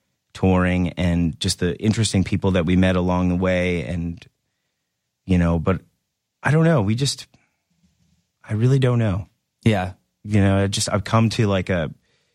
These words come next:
Speaker 1: to, like, a wall when I think of that. I mean, I think Coheed, you know, you say that all of these bands have kind of disbanded and, and,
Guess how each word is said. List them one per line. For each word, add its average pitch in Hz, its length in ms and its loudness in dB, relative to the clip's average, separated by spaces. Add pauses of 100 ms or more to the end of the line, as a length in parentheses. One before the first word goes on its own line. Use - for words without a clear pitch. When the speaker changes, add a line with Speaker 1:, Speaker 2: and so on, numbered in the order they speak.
(960)
Speaker 1:
to, 95 180 0
like, 95 240 0
a 92 60 0
wall 95 520 0 (100)
when 95 120 0
I 92 60 2
think 107 240 0
of 101 80 0
that. 85 200 -2
I 90 60 -2
mean, 90 160 2
I 104 80 2
think 143 240 0
Coheed, 131 600 0 (220)
you 202 120 0
know, - 80 4
you 117 120 4
say 110 300 0
that 101 140 0
all 101 180 0
of 95 100 -4
these 95 180 -2
bands 98 280 0
have 90 100 -2
kind 87 220 0
of 82 220 -4
disbanded 90 720 0
and, 87 180 -6
and, 82 420 -4